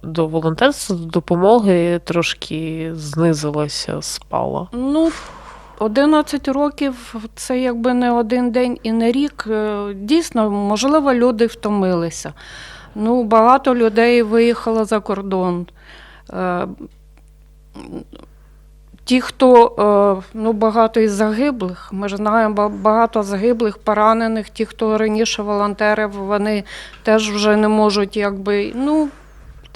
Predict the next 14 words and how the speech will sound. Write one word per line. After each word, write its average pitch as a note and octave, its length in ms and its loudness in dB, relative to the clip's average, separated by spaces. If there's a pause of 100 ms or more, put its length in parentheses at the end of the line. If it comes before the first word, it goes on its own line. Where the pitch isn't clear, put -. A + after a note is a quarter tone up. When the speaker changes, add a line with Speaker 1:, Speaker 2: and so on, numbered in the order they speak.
Speaker 2:
різні C#4 440 6
причини. F3+ 720 -6 (400)
Е, G3+ 340 2
хтось, - 480 0
е, A3 320 0 (140)
тоді, B3 300 2
коли, B3+ 520 2
е, G#3+ 460 2 (180)
почалась A#3+ 540 0
повномасштабна, A3+ 1080 0
тоді G#3 280 -2
локдаун G#3+ 600 4
був, E3+ 340 -10
тоді G3 400 -4